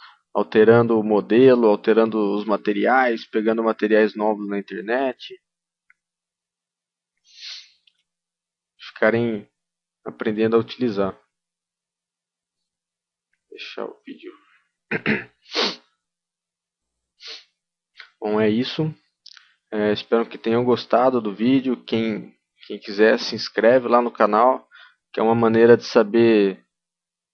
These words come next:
se estão gostando ou não, como é que tá indo. Dá pra ter uma ideia melhor de... Aí qualquer dúvida pode mandar no e-mail, ele vai aparecer aqui no,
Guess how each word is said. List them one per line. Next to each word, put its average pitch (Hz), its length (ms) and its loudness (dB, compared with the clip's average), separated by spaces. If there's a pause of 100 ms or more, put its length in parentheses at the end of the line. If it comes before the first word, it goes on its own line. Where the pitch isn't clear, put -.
(320)
se - 320 -14
estão 123 240 -2
gostando 120 680 4
ou 107 80 4
não, 117 360 2
como 110 200 -4
é 113 80 0
que - 100 -20
tá 104 160 0
indo. 123 420 -2 (640)
Dá - 80 -4
pra - 160 -2
ter 117 140 0
uma 113 100 2
ideia 113 220 6
melhor 110 420 4
de... 107 340 -4 (1700)
Aí 110 160 -2
qualquer 117 340 2
dúvida 123 260 2
pode 113 260 0
mandar 110 260 2
no 107 80 0
e-mail, 107 300 2
ele 104 140 0
vai 101 100 -2
aparecer - 380 -6
aqui - 180 -14
no, 104 240 -12